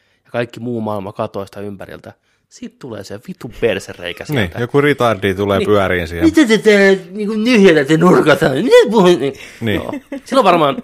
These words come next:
Speaker 2: Niin.
Speaker 1: voisi
Speaker 2: Älä
Speaker 1: saada
Speaker 2: poraavit.
Speaker 1: ampua, ampua ihmisen.
Speaker 2: Niin.
Speaker 1: Satuttaa jotenkin tosi
Speaker 2: Fuck.
Speaker 1: pahasti se lapsi tai jotain. Tota, ää, toi lem-, toi kirosana käytiin jo läpitte. What, what sound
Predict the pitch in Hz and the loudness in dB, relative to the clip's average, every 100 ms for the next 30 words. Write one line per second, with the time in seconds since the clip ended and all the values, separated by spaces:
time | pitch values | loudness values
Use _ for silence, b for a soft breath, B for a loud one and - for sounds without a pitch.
0 | _ 113 95 156 127 139 143 135 107 123 | _ -6 -4 -2 0 0 0 2 2 2
1 | 110 95 82 87 - 131 127 107 107 104 | 2 0 -2 -6 -6 -4 -2 -4 -6 -8
2 | 104 95 87 - 220 202 113 107 104 107 | -6 -6 -6 -4 -4 -4 -6 -6 -8 -8
3 | - 87 104 110 107 104 _ _ B B | -4 -4 -4 -8 -12 -20 _ _ B B
4 | B B - 113 117 - 104 - 101 101 | B B -14 -10 -10 -10 -16 -16 -18 -20
5 | - b b b 151 165 165 - b b | -20 b b b 0 2 0 -2 b b
6 | b b b b b - 147 147 147 - | b b b b b -8 -4 -2 -2 -6
7 | _ _ _ 120 - 120 123 131 113 117 | _ _ _ -10 -4 0 0 -2 -4 -6
8 | - 135 131 - 123 120 117 117 117 110 | -4 -6 -6 -4 -6 -6 -8 -8 -6 -8
9 | 110 110 - 110 _ _ _ - 135 180 | -8 -10 -14 -18 _ _ _ -8 -2 -2
10 | 190 - _ _ - 123 175 - - 175 | -4 -14 _ _ -10 -8 -8 -10 -6 -2
11 | 165 110 | -2 -4